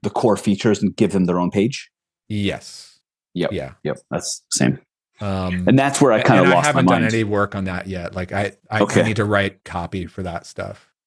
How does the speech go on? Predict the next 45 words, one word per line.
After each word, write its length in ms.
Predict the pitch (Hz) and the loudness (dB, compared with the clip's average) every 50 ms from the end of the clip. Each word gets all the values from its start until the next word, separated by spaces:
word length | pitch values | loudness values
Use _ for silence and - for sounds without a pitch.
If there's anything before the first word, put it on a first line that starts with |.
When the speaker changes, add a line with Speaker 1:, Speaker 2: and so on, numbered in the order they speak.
| _ _ | _ _
Speaker 2:
Um, 120 | - 139 | -2 -2
Speaker 1:
Okay. 360 | - - 151 147 107 - - - _ - | 2 2 2 2 2 0 -2 -14 _ 2
Yeah, 220 | 139 143 107 95 | 4 4 6 4
I, 220 | 104 127 139 123 - | 4 2 2 2 2
I 40 | 156 | 2
may, 200 | 131 143 135 131 | 4 4 2 2
I 120 | - 139 | 2 2
may 160 | 143 147 127 - | 0 0 0 -2
ping 260 | _ - 139 127 120 | _ -6 -2 -2 -2
you 140 | 113 104 95 | -2 -2 -6
on 160 | 90 90 92 | -8 -10 -10
that 180 | 90 87 85 - - | -10 -10 -12 -6 -8
because 300 | 101 98 - 110 98 85 | -8 0 0 0 2 4
that's, 260 | 123 113 110 - - - - - _ - | 2 0 0 -4 -10 -12 -16 -18 _ -2
that's 340 | 113 147 139 139 139 - | 0 2 2 2 0 0
where 240 | 131 135 131 117 113 | 2 2 4 4 4
I 60 | 104 | 2
lost 360 | 101 98 98 92 90 95 - - | 2 0 -2 -2 -4 -4 -8 -8
my 120 | 98 90 | -8 -6
mind. 300 | 92 90 85 78 76 - _ - | -6 -6 -6 -8 -10 -14 _ -4
Like, 180 | 98 98 - - | -4 -4 -2 0
the 80 | - 107 | -2 0
homepage 440 | - 123 127 135 135 143 120 110 101 | 2 2 0 2 2 0 0 0 0
was 160 | 98 87 85 | -2 -4 -2
one 220 | 90 98 104 123 | 0 0 0 2
thing, 240 | - - 180 196 220 208 | 2 2 2 2 2 2
and 40 | 131 | 2
I 20 | |
was 100 | 110 104 | 0 0
like, 120 | 110 107 - | 0 0 2
"Oh, 140 | - 151 135 | 2 2 4
we 140 | 120 127 120 | 4 2 2
can 180 | - 131 120 110 | 2 2 2 2
just 260 | 113 127 - - _ _ _ _ _ _ _ | 0 -2 -6 -6 _ _ _ _ _ _ _
kinda 240 | - - 139 113 104 | -2 0 0 0 0
change 640 | - - - 139 117 104 101 104 98 92 - - - - _ _ _ _ | -4 -6 -4 -2 -2 0 2 0 0 -2 -4 -12 -14 -20 _ _ _ _
how 260 | _ - - 131 117 104 | _ -2 0 2 2 2
this 220 | 98 95 - - | -2 -4 -6 -10
is 100 | 85 - - 98 | -12 -12 -6 -2
oriented 540 | 113 107 104 104 104 104 107 - 120 110 | 0 0 0 0 -2 -4 -4 -2 -2 -2
instead 260 | 95 92 - - 98 90 | -2 -2 0 0 0 0
of, 140 | 90 85 | 2 0
like, 180 | 92 82 78 - - _ - _ _ _ | 0 -2 -2 -4 -8 _ -20 _ _ _
you 120 | _ 113 107 | _ 2 2
know, 180 | 95 78 - | 2 0 -4